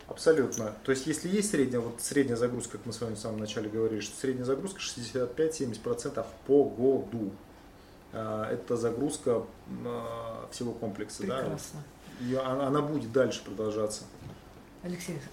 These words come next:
Speaker 2: с-, скажите, пожалуйста, по локации. Э, мы с вами там были много раз и проезжали много раз, а, э,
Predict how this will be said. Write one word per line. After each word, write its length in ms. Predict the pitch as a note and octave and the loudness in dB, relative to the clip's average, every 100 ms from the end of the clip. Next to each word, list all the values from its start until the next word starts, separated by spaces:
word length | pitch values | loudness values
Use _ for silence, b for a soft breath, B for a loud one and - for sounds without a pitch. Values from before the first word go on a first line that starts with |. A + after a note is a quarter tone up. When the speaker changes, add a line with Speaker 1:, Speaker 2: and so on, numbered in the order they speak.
| D#3+ | -14
Speaker 2:
с-, 280 | - - - | -14 -12 -10
скажите, 320 | - A3+ C4 D#3 | -4 -4 -4 -6
пожалуйста, 400 | C3 C3+ - D3+ | -4 -6 -8 -6
по 120 | F#3 | -2
локации. 640 | F#3+ F#3+ B2 - - - - - - B B B B B B - - | -2 -4 -8 -8 -10 -10 -12 -18 -20 B B B B B B -18 -14
Э, 240 | E3+ E3 D#3+ D#3+ D#3+ E3 E3 - - - - - - F3+ | -10 -8 -8 -8 -8 -10 -12 -14 -16 -16 -18 -18 -14 0
мы 160 | G3 A3 | 4 4
с 100 | F#3 | 2
вами 320 | F3+ E3 D3 D3 | 0 0 -2 -4
там 120 | C#3+ C#3+ | -4 -4
были 180 | D3+ C#3+ | -4 -2
много 380 | C#3+ A3+ G#3+ F#3+ | -2 0 2 2
раз 300 | F3+ F3 - | 2 0 -6
и 40 | |
проезжали 560 | B2 C#3 C#3 D#3 G#3+ G3+ | -6 -6 -4 0 2 2
много 340 | F3+ E3+ D3+ | -2 -4 -6
раз, 260 | D3+ C#3+ - | -6 -8 -8
а, 300 | F3 E3+ E3+ - F#3 | -6 -4 -4 -6 -8
э, 200 | F3+ F3 | -6 -4